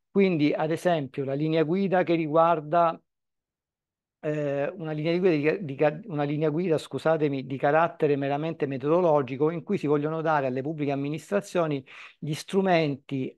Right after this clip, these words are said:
anche organizzativi per poter governare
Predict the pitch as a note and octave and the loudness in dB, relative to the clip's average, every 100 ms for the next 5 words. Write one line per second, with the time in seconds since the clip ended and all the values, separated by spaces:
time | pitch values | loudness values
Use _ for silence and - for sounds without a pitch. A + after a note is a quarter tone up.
0 | _ D#3 E3+ D#3 - C#3 B2+ - D3+ C#3 | _ 2 2 0 -4 -2 -2 0 0 0
1 | E3+ F#3 G3+ F#3 F3 D#3 D3+ D#3 _ - | 0 0 2 2 2 0 0 -6 _ -20
2 | - _ _ F#3 F3+ F3 G3+ F#3+ G3+ F3 | -20 _ _ 0 0 2 2 6 6 6
3 | D3 C3+ D3 E3 G3 G3 F3+ D#3 C#3+ C#3+ | 4 0 2 4 4 0 0 0 0 2
4 | D#3+ E3+ | 0 -2